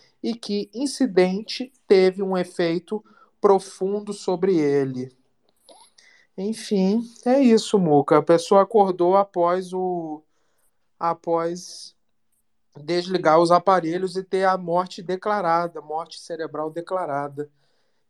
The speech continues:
Isso é bastante incomum, né? Imagina um an-, a pessoa um ano de coma, aí os médicos declaram a morte e tal, o cerebral, desliga o aparelho, a pessoa acorda.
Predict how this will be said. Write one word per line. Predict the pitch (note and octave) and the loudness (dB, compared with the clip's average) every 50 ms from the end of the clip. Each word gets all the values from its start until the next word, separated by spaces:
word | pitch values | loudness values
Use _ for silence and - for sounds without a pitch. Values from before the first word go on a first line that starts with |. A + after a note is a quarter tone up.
| _ - | _ -16
Isso | - D3 - - C#4 | -14 -12 -8 -6 -4
é | C#4+ | -4
bastante | A#3 F#3+ D3 C3+ C#3+ F3 F3 E3+ - - G3+ G#3 G#3 G3+ C#4 | -4 -8 -4 2 4 4 4 2 2 2 2 2 0 -2 -6
incomum, | B3+ - E4 D#4+ B3+ A#3 A#3+ C4 | -4 0 0 0 2 0 0 2
né? | B3+ A#3+ | 2 0
Imagina | A#3 A#3 A3 A3 C4 B3+ A#3 | 0 -2 -2 -2 -2 -2 -2
um | A#3+ C4+ C#4+ | -2 0 -2
an-, | C4+ A#3 - | -2 -2 -2
a | G3 | -4
pessoa | - G#3 G#3 A#3+ A3+ | -6 -4 -2 -2 -2
um | A#3 A3+ | 0 0
ano | A3 A3+ A#3+ C#4 C4+ | 0 0 0 -2 -6
de | - C4 C4 | -8 -10 -10
coma, | - - G#3 F#3+ F#3+ G3 G#3 A3+ B3+ C4+ C4+ - _ _ _ _ _ _ _ _ _ _ _ _ _ - | -8 -6 -4 -2 -2 -2 -2 -2 -4 -6 -6 -10 _ _ _ _ _ _ _ _ _ _ _ _ _ -10
aí | - - F#3 G3 F#3+ F3 - _ _ _ _ | -4 0 2 2 2 0 -6 _ _ _ _
os | E3 F3+ G3+ A3+ F#3 | -14 -12 -10 -10 -4
médicos | F#3 F#3+ F#3+ F#3 F3 E3 D#3+ - - - D#3 C#3+ | 0 2 2 4 4 2 0 -4 -8 -10 -10 -8
declaram | C#3 C#3+ F3+ F3+ F3+ - F#3+ F#3+ G3+ G#3 G#3+ G#3 | -2 0 0 2 4 4 4 6 6 4 2 0
a | G3+ G3 | -2 -4
morte | F#3 E3+ F3 F#3 G3 G#3 A3+ A3 - G#3 | -4 -2 0 0 0 0 -2 -6 -14 -20
e | |
tal, | F#3+ - F3+ F3+ F#3+ G3 | -8 -4 -2 -2 -2 -2
o | |
cerebral, | G3 - - A3 G#3 G3+ G3+ F#3 D#3 F3 F3+ F#3 G3 G#3+ A3 G#3 G3+ | -6 -6 -6 -6 -4 -4 -4 -4 -2 0 0 0 0 -2 -4 -8 _
desliga | F3 - G3 G3+ G3 G3+ A3+ G#3+ A#3 | -20 -20 -20 -16 -12 -12 -8 -6 -6
o | |
aparelho, | A#3 A#3 A3+ G#3 G#3 G#3 A3+ A#3 | -4 -4 -4 -6 -4 -6 -8 -10
a | |
pessoa | - G#3 - - A3 G#3 | -14 -14 -12 -10 -10 -10
acorda. | - - A3 A3 G#3+ G3+ G#3 D#3 D3+ D3+ | -6 -4 -2 0 0 -2 -4 -8 -12 -14